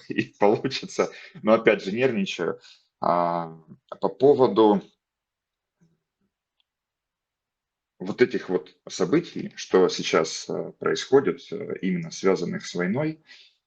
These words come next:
а... это является продолжением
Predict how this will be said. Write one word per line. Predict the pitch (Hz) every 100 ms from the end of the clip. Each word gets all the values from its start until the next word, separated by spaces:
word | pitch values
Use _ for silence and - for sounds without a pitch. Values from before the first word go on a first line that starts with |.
| _ _ _ _ _ _
а... | 123 117 117 104 98 90 85 82 - _ _ _ _ _ _ _ _ _ - - -
это | 135 147 143
является | 135 131 143 135 135
продолжением | - 123 123 131 147 185 143 92 85 -